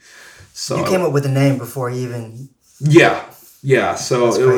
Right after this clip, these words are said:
Speaker 2: crazy.
Speaker 1: one of those kind of things where it came in, I used a font text, an old English font text, and then, um, made that a, a brand name. And then from that brand name, I said, "You know what? Maybe I could try to hustle this."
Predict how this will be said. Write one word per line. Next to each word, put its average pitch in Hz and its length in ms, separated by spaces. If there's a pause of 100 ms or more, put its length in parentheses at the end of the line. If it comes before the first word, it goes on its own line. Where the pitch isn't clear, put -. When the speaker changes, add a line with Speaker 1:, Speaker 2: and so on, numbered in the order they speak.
Speaker 2:
crazy. 135 100
Speaker 1:
one 139 100
of 135 60
those 123 160
kind 120 200
of 110 120
things 120 240
where 101 140
it - 200
came 117 260
in, 113 140
I 104 120
used 113 200
a 107 60
font 110 320
text, - 220
an - 60
old 107 160
English 113 220
font 90 240
text, - 320
and 98 140
then, 95 180 (500)
um, 92 520 (380)
made 120 260
that 104 440
a, 98 260
a - 20
brand 110 340
name. 101 360
And 98 120
then 95 140
from 104 180
that 95 160
brand 101 260
name, 98 360
I 90 180
said, - 340
"You 113 60
know 101 120
what? 107 220
Maybe 98 200
I 98 80
could - 260 (600)
try 98 180
to 104 80
hustle 110 320
this." - 580